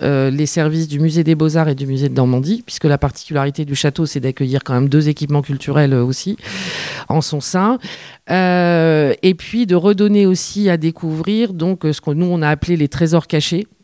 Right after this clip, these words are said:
c'est-à-dire un certain nombre d'endroits aujourd'hui historiques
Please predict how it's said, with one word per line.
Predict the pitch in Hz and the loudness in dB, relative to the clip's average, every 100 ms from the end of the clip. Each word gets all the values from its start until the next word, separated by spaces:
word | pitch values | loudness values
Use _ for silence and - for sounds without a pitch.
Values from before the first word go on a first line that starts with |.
| - | -18
c'est-à-dire | - 151 147 165 160 | -12 -8 -6 -4 -4
un | |
certain | 151 190 - 175 | -4 -4 -2 0
nombre | 180 190 190 151 | 2 2 2 0
d'endroits | 147 165 170 156 185 175 - | -2 0 0 2 0 0 -2
aujourd'hui | 160 156 170 165 165 170 _ - - - - | -2 0 -2 -2 -4 -6 _ -20 -20 -20 -2
historiques | 202 - 208 190 196 - | -2 2 2 2 2 -2